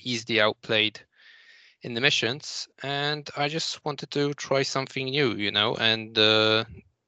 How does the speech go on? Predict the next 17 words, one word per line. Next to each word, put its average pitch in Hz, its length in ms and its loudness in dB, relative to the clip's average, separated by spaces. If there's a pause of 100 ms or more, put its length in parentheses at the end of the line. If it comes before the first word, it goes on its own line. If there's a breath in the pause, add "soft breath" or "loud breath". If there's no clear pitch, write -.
(120)
it 120 60 2
was - 580 -4 (640)
towards 123 420 4
the 117 140 2
end 120 140 -4
of 131 100 -10
twenty 113 280 -2
twenty, 117 600 -2 (920 loud breath)
and 117 320 2
the 117 400 4
Drukhari 127 420 2
Codex 113 460 -4
was 117 160 -8
just, - 500 -2
uh, 107 280 0
announced, 107 560 -4
uh, 107 160 2